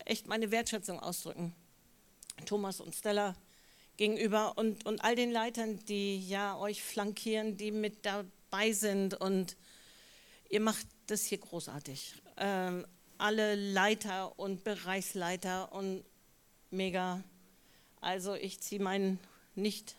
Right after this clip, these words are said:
anwesenden Hut. Äh, richtig gut macht ihr das. So, vielleicht können wir Ihnen auch mal einen Applaus geben. Okay, kann ich mit Gott rechnen?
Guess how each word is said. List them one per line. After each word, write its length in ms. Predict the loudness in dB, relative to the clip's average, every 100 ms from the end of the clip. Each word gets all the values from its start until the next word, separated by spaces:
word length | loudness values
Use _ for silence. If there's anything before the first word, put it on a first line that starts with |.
| -12
anwesenden 640 | -4 -2 2 2 4 2 6
Hut. 300 | 6 6 -4 -12 -20 -20 -20 -20 -20 -20 -20 -2
Äh, 280 | 2 2 2 -4 -14 -2
richtig 480 | 0 0 -8 -10 -16 -20 -20 -20 -10
gut 220 | -8 -6
macht 160 | -8 -12
ihr 100 | -14
das. 300 | -12 -12 -14 -20 -16
So, 300 | -8 -8 -8 -16 -20 -20 -8
vielleicht 320 | 0 0 2
können 160 | 4 6
wir 120 | 10
Ihnen 200 | 8 10
auch 100 | 8
mal 120 | 8
einen 100 | 8
Applaus 680 | 6 10 12 12 12 8 8
geben. 500 | 10 12 12 8 6 2 -2 -4 -4 -4 -4 -4 -2 -2 0 -2 -2 -2 -2 -2 -2 -2 -2 -2 -4 -2 -2 -4 -4 -4 -4 -4 -4 -4 -4 -4 -4 -4 -4 -8 -8 -8 -8 -12 8
Okay, 460 | 12 12 12 10 10
kann 240 | 10 12
ich 160 | 12 12
mit 160 | 10
Gott 260 | 12 10 12
rechnen? 600 | 10 10 10 12 10 8